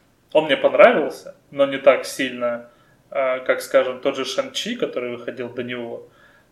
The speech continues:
И он, но намного больше, чем та же "Чёрная вдова", которая вышла до "Шан-Чи".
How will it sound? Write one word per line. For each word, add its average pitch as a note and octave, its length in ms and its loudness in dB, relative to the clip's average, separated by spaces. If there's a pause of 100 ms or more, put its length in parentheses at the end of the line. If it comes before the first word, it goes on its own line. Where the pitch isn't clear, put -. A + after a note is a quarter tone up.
(240)
И C3 400 -6 (480)
он, D3+ 240 -2
но E3 480 6
намного C#3+ 520 2
больше, D#3+ 420 0
чем C#3 560 -2
та C#3 140 6
же C3+ 100 -4
"Чёрная C3+ 400 0
вдова", C3 380 6
которая A#2+ 340 -10
вышла C3 400 -8
до C3+ 180 -4
"Шан-Чи". - 640 -12